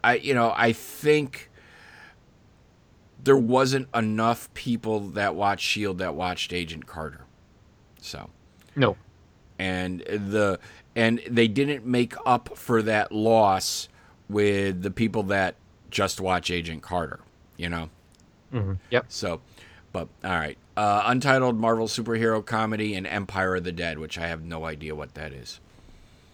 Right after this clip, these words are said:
Speaker 1: So.
Speaker 2: Oh, I don't know what that is either. We, we, we need to look that up very quickly and find out what that is.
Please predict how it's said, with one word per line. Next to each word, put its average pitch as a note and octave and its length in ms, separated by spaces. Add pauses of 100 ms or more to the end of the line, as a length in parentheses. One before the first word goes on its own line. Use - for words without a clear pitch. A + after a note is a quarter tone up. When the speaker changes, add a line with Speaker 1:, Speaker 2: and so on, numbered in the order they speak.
(840)
Speaker 1:
So. - 160
Speaker 2:
Oh, D#3 160
I B2+ 140
don't A2 240
know B2 120
what F#2+ 140
that G2 160
is G2 140
either. A2 200 (1500)
We, G#2 340
we, G#2+ 240
we - 240
need A#2 80
to B2 60
look A2+ 160
that G#2 60
up F#2 200
very G2+ 160
quickly G2+ 260
and F#2+ 80
find G2 160
out - 60
what F#2+ 160
that F2 160
is. F#2+ 180